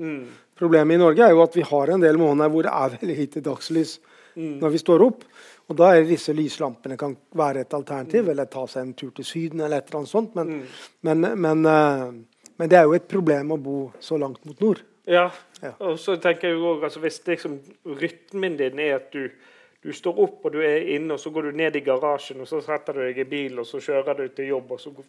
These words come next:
Speaker 1: i en garasje, og så opp, altså, så er du ikke, aldri ute, liksom, virkelig i dagslyset.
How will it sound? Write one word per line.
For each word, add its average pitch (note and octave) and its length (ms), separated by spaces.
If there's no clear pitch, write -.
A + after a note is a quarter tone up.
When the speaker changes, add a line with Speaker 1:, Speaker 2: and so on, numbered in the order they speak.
Speaker 1:
i C#3+ 80
en B2+ 120
garasje, C3+ 400
og C3 60
så C#3 120
opp, - 200
altså, D3 240
så D#3 200
er D3+ 60
du C#3+ 120
ikke, C3 220
aldri D3+ 220
ute, D3+ 260
liksom, C#3 300
virkelig C3 420
i B2+ 40
dagslyset. C3 760